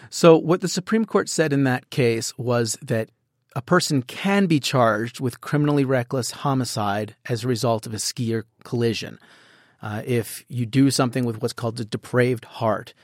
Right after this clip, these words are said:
something that, uh, any reasonable person knows that an injury will result from what you've done, even if you didn't intend the injury and someone dies as a result, that would be reckless homicide.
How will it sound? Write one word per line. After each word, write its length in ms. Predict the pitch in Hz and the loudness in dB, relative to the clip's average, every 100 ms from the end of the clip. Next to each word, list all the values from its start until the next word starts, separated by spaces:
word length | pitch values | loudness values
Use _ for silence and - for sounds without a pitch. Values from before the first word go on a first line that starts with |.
| _ _ | _ _
something 440 | - 117 104 117 | -6 -4 -2 -2
that, 340 | 110 113 104 - _ _ _ | 0 0 0 -4 _ _ _
uh, 440 | - 107 104 104 107 - - - - _ _ _ - | -10 -6 -4 -4 -6 -12 -20 -20 -20 _ _ _ 0
any 240 | 143 143 - | 4 4 4
reasonable 360 | 147 131 123 107 | 4 6 2 -2
person 440 | 127 123 - 110 | 2 2 4 2
knows 260 | 110 113 107 | 4 4 2
that 100 | 107 | -2
an 100 | 107 | -2
injury 400 | 143 135 117 120 | 0 2 2 2
will 100 | 117 | 2
result 380 | 113 113 110 - | 0 2 0 0
from 160 | 123 | -2
what 240 | 110 107 120 | -2 -2 -6
you've 200 | 104 - | -8 0
done, 480 | 127 107 104 113 127 _ _ _ _ _ - - 131 - | 0 2 -2 -8 -12 _ _ _ _ _ -20 -16 -10 -2
even 220 | 143 120 | 2 2
if 100 | 104 | 2
you 80 | 117 | 2
didn't 160 | 117 | 2
intend 380 | 110 - 131 120 | 0 -2 -2 0
the 180 | 113 123 | 0 0
injury 480 | 123 107 104 107 - _ _ _ | 0 -2 -4 -4 -10 _ _ _
and 200 | 120 113 - | -8 -8 -8
someone 260 | - 110 | -6 -4
dies 320 | 101 151 185 120 | 2 4 4 4
as 80 | |
a 60 | 113 | -2
result, 320 | 107 113 104 | -2 -2 0
that 100 | 120 | -2
would 80 | 110 | -2
be 80 | 110 | -2
reckless 420 | 104 92 110 98 | -4 -6 -8 -10
homicide. 680 | - 104 101 - 92 87 | -6 -6 -6 -6 -4 -6